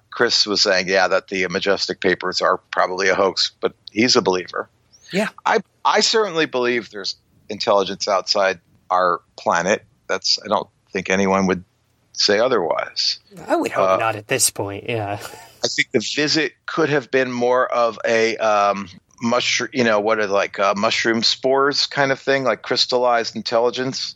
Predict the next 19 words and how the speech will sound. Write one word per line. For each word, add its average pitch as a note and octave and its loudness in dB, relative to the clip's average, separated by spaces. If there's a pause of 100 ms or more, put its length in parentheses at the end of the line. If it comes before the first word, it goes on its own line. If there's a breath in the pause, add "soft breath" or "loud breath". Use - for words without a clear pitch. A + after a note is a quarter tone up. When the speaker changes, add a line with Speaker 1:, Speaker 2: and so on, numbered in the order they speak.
(140)
Speaker 1:
that A#2+ 2
could G#2+ 0
live A#2 2
for A#2 0
millions A2+ 0
of G2+ -4
years, A#2 2
and G#2+ -6
that's G#2+ 0 (420 loud breath)
how, A2 2
uh, G#2+ 0
we, A2 -6 (100)
we A2 -4
became G#2 0
associated. A2+ 2
Uh, C#3 0
we're C#3+ 2
all C#3 2
stardust. A#2+ 0